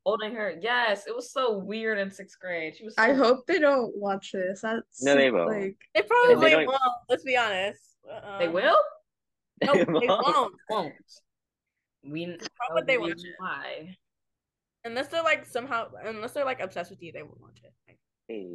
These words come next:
Speaker 1: Which they are.
Speaker 4: Uh, <clears throat> yeah, I know one. <clears throat> Yeah.
Speaker 1: Mm-hmm. Yeah.
Speaker 3: Okay, Ruth, do you wanna talk about it? You're the special guest.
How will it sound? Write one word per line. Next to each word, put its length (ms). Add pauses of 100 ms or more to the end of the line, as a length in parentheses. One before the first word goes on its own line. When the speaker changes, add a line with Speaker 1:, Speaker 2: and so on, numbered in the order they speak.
(560)
Speaker 1:
Which 220
they 160
are. 140 (1120)
Speaker 4:
Uh, 200 (100)
<clears throat> 280 (240)
yeah, 200 (160)
I 120
know 120
one. 200 (120)
<clears throat> 440 (100)
Yeah. 180 (500)
Speaker 1:
Mm-hmm. 160 (360)
Yeah. 320
Speaker 3:
Okay, 300 (140)
Ruth, 300
do 80
you 60
wanna 160
talk 240
about 200
it? 180 (1500)
You're 140
the 100
special 340
guest. 360